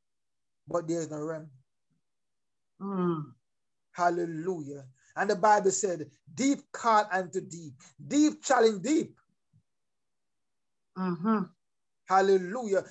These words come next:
Speaker 1: And because we are in the realm of the spirit, we cannot see beyond the normal.
Speaker 2: Hallelujah.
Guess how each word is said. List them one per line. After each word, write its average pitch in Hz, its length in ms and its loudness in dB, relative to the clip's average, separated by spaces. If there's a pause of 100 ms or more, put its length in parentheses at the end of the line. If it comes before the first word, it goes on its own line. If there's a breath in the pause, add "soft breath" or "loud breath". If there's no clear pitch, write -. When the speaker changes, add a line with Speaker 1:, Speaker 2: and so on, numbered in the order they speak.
Speaker 1:
And 220 180 2
because - 680 2
we 247 100 0
are 240 180 -2
in 247 80 -4
the 240 120 4
realm 233 220 4
of 196 80 0
the 220 80 -2
spirit, 190 560 -4 (220)
we 190 100 -4
cannot 214 400 -6
see 226 320 -8
beyond 190 560 -8 (380)
the 170 60 -10
normal. 151 580 -8 (3500)
Speaker 2:
Hallelujah. 185 920 0